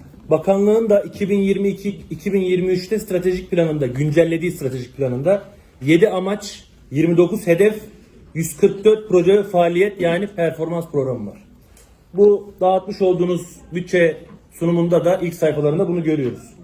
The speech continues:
Fakat yüz kırk dört göstergeden biz yetmiş üçünü bu programın içerisinde bulabiliyoruz. Ee,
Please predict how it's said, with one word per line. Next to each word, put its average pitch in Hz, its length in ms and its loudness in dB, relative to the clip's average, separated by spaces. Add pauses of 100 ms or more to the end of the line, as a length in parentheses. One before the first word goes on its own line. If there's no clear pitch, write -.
(520)
Fakat 226 500 0
yüz 160 280 -8
kırk 202 280 -2
dört 240 220 4
göstergeden 180 760 2 (580)
biz 214 260 -4
yetmiş 180 380 0
üçünü 185 420 -2 (720)
bu 147 340 0 (420)
programın 131 300 2
içerisinde 127 440 -6
bulabiliyoruz. 123 580 -2 (800)
Ee, 147 40 2